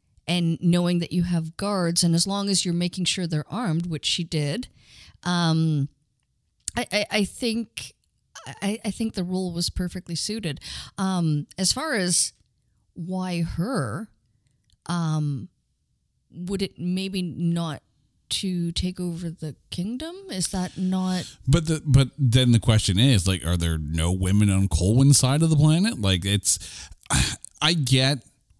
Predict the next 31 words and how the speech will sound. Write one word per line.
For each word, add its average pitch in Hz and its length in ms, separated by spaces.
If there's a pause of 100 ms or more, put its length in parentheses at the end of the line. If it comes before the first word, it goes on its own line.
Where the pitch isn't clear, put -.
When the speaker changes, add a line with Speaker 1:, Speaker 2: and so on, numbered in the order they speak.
(160)
Speaker 2:
reasons, 123 720 (100)
I 98 120
understand 98 640
it, 98 340 (200)
but, 85 500
I 90 80
mean, 101 240
as-, - 240 (380)
let's 113 140
be 131 140
honest, 220 260
aside 120 380
from, 92 500 (540)
you 101 80
know, 82 160
the, 85 220
the, 76 340 (120)
the 98 140
widow 98 340
of 87 120
the 90 80
web 101 480
and 87 540
the 87 140
occasional 92 880 (280)
or 98 80
the 90 140
many 104 320
wives 95 720
of 85 140
Li-, 87 140